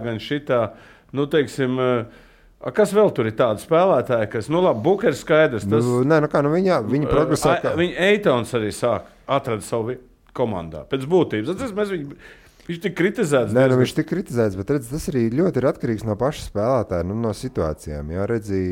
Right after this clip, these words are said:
Speaker 2: ā, katrs, ā, katrs čals ir individuāls, katrs čals var, ā, nu, savā galvā izdomāt visu kaut ko, jā. Nu, pieņemsim, ā, ne Griffinam, ne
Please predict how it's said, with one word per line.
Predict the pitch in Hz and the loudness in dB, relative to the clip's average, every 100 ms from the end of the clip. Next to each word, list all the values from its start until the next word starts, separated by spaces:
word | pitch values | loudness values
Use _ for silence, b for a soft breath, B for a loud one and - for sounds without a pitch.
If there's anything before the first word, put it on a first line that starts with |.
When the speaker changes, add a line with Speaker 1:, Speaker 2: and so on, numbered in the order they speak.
| 90 90 90 90 b b b b | -2 -4 -6 -10 b b b b
Speaker 2:
ā, | 101 90 90 90 87 87 90 - - _ _ _ _ | -4 -2 0 0 0 0 -2 -6 -20 _ _ _ _
katrs, | 123 147 110 - - | 0 0 -2 -12 -10
ā, | 101 95 98 98 95 95 | -6 -2 0 0 0 0
katrs | 117 151 101 - | -2 -2 -4 -10
čals | - 117 101 - | -2 0 0 -2
ir | 82 | -6
individuāls, | 90 117 131 107 - | -4 -4 -2 -4 -4
katrs | 92 - | -8 -8
čals | - 117 113 - | -4 -2 -2 -2
var, | 90 | -2
ā, | 90 87 87 87 87 | -2 -2 -2 -4 -4
nu, | 92 107 113 104 98 - _ - | -6 -8 -8 -12 -16 -18 _ -12
savā | - 101 87 | -4 -2 -2
galvā | 104 104 90 | 0 0 0
izdomāt | 107 101 87 87 | 0 -2 -2 -4
visu | 101 | -8
kaut | 101 85 | -6 -6
ko, | - 92 | -4 -4
jā. | 73 76 | -4 -4
Nu, | 104 | -6
pieņemsim, | 117 95 - 87 b b b b | -4 -6 -6 -10 b b b b
ā, | 85 87 85 | -4 -2 -2
ne | 87 113 | -2 -2
Griffinam, | 107 139 143 107 95 | 0 -2 -2 -2 0
ne | 95 | 0